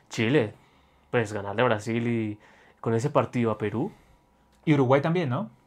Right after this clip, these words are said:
Speaker 1: Eh, también, Ur-, Uruguay ahí facturando ahí bien en forma importante, claro.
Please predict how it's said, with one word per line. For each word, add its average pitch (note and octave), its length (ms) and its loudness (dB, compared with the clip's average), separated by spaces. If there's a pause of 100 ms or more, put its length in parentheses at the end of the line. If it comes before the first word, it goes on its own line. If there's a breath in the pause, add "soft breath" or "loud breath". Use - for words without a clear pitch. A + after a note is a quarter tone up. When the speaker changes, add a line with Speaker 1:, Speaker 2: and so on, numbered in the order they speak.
Speaker 1:
Eh, G#3 140 2
también, B2 380 -2
Ur-, A#2 280 -4
Uruguay A2 680 -6
ahí B2 240 0
facturando A#2 540 -4
ahí A#2+ 100 -4
bien A#2+ 220 -6
en A#2 80 -8
forma A#2+ 200 -6
importante, A#2+ 440 -10
claro. B2+ 220 -14